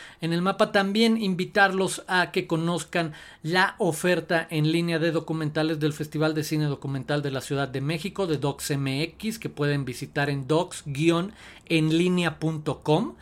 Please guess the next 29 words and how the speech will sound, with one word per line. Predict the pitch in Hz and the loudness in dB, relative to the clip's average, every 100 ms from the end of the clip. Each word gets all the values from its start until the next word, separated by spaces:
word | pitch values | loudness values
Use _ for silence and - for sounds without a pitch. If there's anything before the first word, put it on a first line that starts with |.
| - - - - | -20 -20 -18 -2
Eh, | 143 139 143 - | 0 2 2 0
y | 170 156 | -2 2
ahí | 175 180 | 2 2
pueden | 151 175 165 156 | 0 0 2 2
ver | 151 151 | 2 2
también | 151 147 156 151 - - - | 0 2 0 -4 -16 -16 -2
cómo | 156 170 - | 0 0 -2
rentar | 160 160 160 151 185 170 | 0 0 0 2 4 4
algunos | 160 165 165 139 | 2 0 0 0
de | 151 | -2
estos | 151 147 | 0 -2
documentales. | 139 143 151 160 160 247 262 180 | -2 -2 -2 0 2 4 4 2
Les | 151 | 2
voy | 160 165 | 4 2
a, | 156 - | 2 -4
a | 147 143 | -4 -2
destacar | 135 131 151 151 151 | -4 -6 -6 -2 -4
tan | 131 | -4
solo | 139 151 143 123 - | -2 2 2 0 -6
cuatro. | 160 170 170 175 180 170 - - - | 2 2 2 2 2 0 -8 -10 2
Eh, | 160 - | 2 2
Robar | 160 165 196 | 2 4 6
a | 175 | 4
Rodán, | 139 139 175 175 | 2 2 2 2
un | 170 160 | 0 0
documental | 151 139 135 156 151 147 | 0 -2 -2 0 2 0
chileno | - 139 147 170 160 147 | -2 0 2 2 2 -2
sobre | - 156 156 151 156 | 0 0 2 0 0
un, | 196 185 175 156 | 0 2 4 2